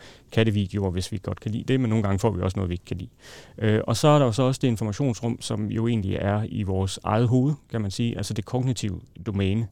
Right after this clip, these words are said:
øh, som, øh, som ligesom processerer den information, som vi præsenteres for, øh, og hvor vi laver analyser, og så efterfølgende så,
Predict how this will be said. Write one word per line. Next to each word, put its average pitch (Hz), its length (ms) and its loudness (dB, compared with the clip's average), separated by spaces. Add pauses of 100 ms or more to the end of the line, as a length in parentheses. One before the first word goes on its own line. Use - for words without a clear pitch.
(380)
øh, 98 460 0
som, 101 400 2
øh, 92 320 -2
som 98 320 -4 (200)
ligesom 117 380 0
processerer 117 480 -2 (380)
den 123 100 0
information, 117 460 -2
som - 200 -4
vi 104 60 0
præsenteres 101 540 -4
for, 120 180 -2 (400)
øh, 113 260 2
og 110 60 -2
hvor 110 100 2
vi 107 80 2
laver 107 180 2
analyser, 107 440 0
og 101 140 -4
så 123 100 -4
efterfølgende 117 440 -2
så, 123 220 -2